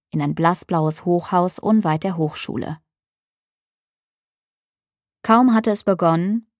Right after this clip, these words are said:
hätte ich das Studium am liebsten wieder beendet. Ich hatte andere Vorstellungen von dem Leben an einer Hochschule gehabt. Studierende mit langen Haaren und Wollpullovern,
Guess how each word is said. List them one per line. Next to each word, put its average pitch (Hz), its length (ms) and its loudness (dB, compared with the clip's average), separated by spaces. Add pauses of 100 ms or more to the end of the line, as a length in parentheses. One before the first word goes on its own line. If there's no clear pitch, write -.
hätte 240 240 0
ich 226 80 0
das 220 160 0
Studium 254 340 2
am 190 120 2
liebsten 190 320 -2
wieder 175 180 -2
beendet. - 520 -6 (920)
Ich 214 220 0
hatte 233 280 0
andere 220 380 2
Vorstellungen 180 680 0
von 160 220 0
dem 160 160 4
Leben 170 280 2
an 156 120 2
einer 156 260 2
Hochschule 170 440 0
gehabt. 151 460 -6 (520)
Studierende 175 600 2
mit 151 200 0
langen 156 360 0
Haaren 180 440 0
und - 260 -4
Wollpullovern, 170 840 2